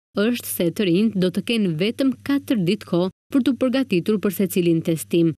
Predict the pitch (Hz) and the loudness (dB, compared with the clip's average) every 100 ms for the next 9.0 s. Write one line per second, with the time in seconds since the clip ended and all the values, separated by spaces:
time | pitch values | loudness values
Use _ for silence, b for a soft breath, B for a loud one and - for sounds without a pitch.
0 | _ - 214 214 180 160 156 165 165 - | _ 0 2 2 2 0 2 2 0 0
1 | 175 175 170 180 175 190 175 180 - 175 | 0 2 0 0 0 0 0 -2 0 2
2 | 196 202 185 165 170 170 175 165 202 202 | 4 4 2 0 -2 0 0 2 2 2
3 | 175 165 190 226 - 170 165 - 240 - | 2 2 0 -2 0 2 2 0 -4 -4
4 | - _ 196 220 - 202 269 277 202 165 | -14 _ -2 -2 0 0 0 0 2 0
5 | 175 208 190 180 196 202 175 214 - 262 | -2 -2 -2 -2 -2 0 0 -2 0 0
6 | 254 - 170 190 - _ 196 170 190 240 | 0 0 -2 -2 -4 _ -2 2 2 2
7 | 262 262 220 233 175 165 202 170 196 185 | 0 -2 -2 2 2 2 2 2 0 -2
8 | 170 _ - 285 214 170 196 170 170 165 | -6 _ -2 0 2 2 2 2 2 2